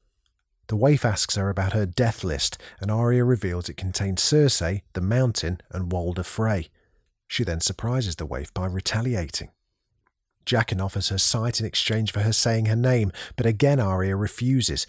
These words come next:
telling him a girl has no name. Jaqen offers her a drink from the poisoned water on the basis that if she is really no one, she has nothing to fear. Arya drinks and her vision returns.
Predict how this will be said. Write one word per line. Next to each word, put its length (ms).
telling 260
him 100
a 60
girl 320
has 260
no 260
name. 380
Jaqen 340
offers 280
her 120
a 60
drink 320
from 160
the 60
poisoned 480
water 360
on 100
the 40
basis 400
that 160
if 140
she 180
is 160
really 260
no 280
one, 240
she 160
has 240
nothing 380
to 100
fear. 400
Arya 340
drinks 460
and 140
her 80
vision 420
returns. 680